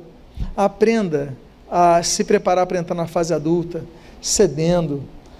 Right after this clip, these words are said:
aprenda a, a, a, a ter um jogo de cintura e aprender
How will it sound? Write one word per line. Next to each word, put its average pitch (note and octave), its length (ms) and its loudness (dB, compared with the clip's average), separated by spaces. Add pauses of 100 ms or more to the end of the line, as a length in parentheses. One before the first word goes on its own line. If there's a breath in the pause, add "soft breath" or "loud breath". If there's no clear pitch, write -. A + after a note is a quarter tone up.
(100)
aprenda G3 680 2 (220 loud breath)
a, F#3 80 4
a, G3+ 300 4
a, G3 460 4
a G#3 40 2
ter A3 140 2
um A3 100 6
jogo G#3 220 4
de - 80 -8
cintura F#3+ 600 2 (200 loud breath)
e G3 80 4
aprender F#3+ 720 2